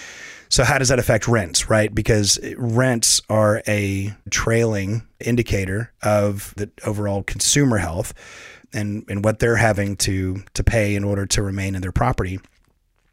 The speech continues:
So as property values have more or less flatlined at this high plateau, this top sort of straight line, rents have done the exact same thing. They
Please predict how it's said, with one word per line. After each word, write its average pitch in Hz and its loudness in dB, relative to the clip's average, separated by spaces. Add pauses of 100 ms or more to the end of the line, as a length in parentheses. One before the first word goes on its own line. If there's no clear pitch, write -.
(300)
So 123 4
as 110 2
property 139 2
values 104 2
have 101 -2 (520)
more 117 4
or 117 4
less 107 2
flatlined 127 0
at 101 -4
this 101 2 (100)
high 120 2
plateau, 107 0
this 95 0
top - 0 (400)
sort 104 0
of 92 -2
straight - 0
line, 87 -8 (640)
rents 113 2
have 107 0
done 113 4
the 123 4
exact 107 2
same 104 0
thing. 92 0
They 120 0